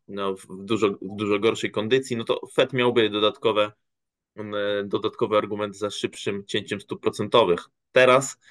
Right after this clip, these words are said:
tak naprawdę nie chce wykonać błędu i,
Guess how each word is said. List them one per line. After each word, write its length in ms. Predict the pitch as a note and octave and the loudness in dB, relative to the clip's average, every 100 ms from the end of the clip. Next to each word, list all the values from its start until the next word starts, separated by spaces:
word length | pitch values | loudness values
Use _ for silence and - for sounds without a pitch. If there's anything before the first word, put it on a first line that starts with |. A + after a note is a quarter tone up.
| _ | _
tak 180 | - A#2+ | -2 0
naprawdę 400 | A#2+ - A#2 A2+ | 0 2 2 2
nie 220 | B2 C#3 | 2 2
chce 260 | F3 - A2 - | 2 2 0 0
wykonać 640 | G2+ A#2+ B2+ A#2+ G#2+ - - | -8 -4 -2 0 0 -4 -6
błędu 680 | A#2 B2 A#2 G#2+ G#2+ A#2 - _ _ - | 2 2 2 0 0 -2 -6 _ _ -4
i, 400 | A#2+ A#2 A#2 | 0 0 -2